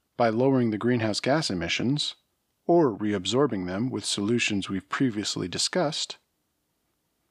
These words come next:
Manage our coral reefs and maintain a balance in sea life and marine life all around the world. Holding our communities accountable for ocean pollution.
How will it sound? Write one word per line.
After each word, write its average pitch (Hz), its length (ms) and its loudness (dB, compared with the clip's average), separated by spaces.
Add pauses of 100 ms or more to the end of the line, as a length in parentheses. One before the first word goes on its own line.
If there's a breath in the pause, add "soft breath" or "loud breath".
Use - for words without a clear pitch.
(100)
Manage 139 400 4
our 123 100 2
coral 139 380 0
reefs 156 640 0
and 120 160 0
maintain 120 440 2
a 113 60 2
balance 123 580 0
in 117 200 -4
sea 131 280 2
life 117 340 -2
and 117 140 0
marine 110 320 2
life 101 460 -8 (280)
all 104 220 0
around 95 240 -2
the 90 80 -4
world. 120 440 -4 (1700)
Holding 135 360 4
our 127 100 2
communities 123 560 2
accountable 120 680 0
for - 260 -4
ocean 110 340 -2
pollution. 117 640 -4